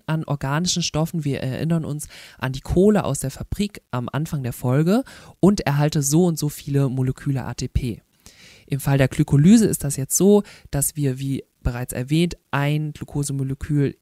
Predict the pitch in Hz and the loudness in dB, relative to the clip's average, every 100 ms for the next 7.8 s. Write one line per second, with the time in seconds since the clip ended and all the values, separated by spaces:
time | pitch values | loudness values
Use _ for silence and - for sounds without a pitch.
0 | _ - 208 233 - 214 226 185 185 156 | _ -2 0 0 -2 -2 -2 -2 -2 0
1 | 180 180 - 170 170 175 - 170 - 139 | -2 -2 -2 -2 0 -2 0 -2 -2 -6
2 | - - 139 143 135 - 143 123 - 135 | -6 -4 -2 -2 -4 -6 -8 -8 -10 -10
3 | - 165 202 339 - - - - - - | -4 -2 0 -2 -10 -20 -20 -20 -14 -2
4 | 147 131 131 170 214 226 - 160 160 156 | -2 -2 -2 -2 -2 -6 -4 -2 0 0
5 | 151 151 - 139 127 - 143 170 175 - | 0 -2 -4 -6 -6 -6 -2 -2 -2 -2
6 | 139 143 - - 185 208 196 175 143 - | 0 0 -4 -6 -2 -2 -2 -4 -6 -6
7 | 147 139 131 131 - 147 160 | -6 -6 -6 -8 -4 0 2